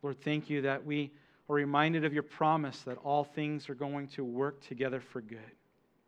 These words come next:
that you are working behind the scenes. And so, Father, thank you again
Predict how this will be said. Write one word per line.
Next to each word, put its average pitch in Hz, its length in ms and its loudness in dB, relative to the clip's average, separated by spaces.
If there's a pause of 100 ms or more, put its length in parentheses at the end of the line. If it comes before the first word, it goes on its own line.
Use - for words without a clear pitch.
(300)
that 143 160 0
you 156 180 4
are 156 100 6
working 156 380 2
behind 135 460 -6
the 117 80 -12
scenes. - 320 -20 (2750)
And 131 120 -12
so, 135 240 -4
Father, 131 400 -2
thank 139 340 -8
you 135 120 -2
again 120 340 -4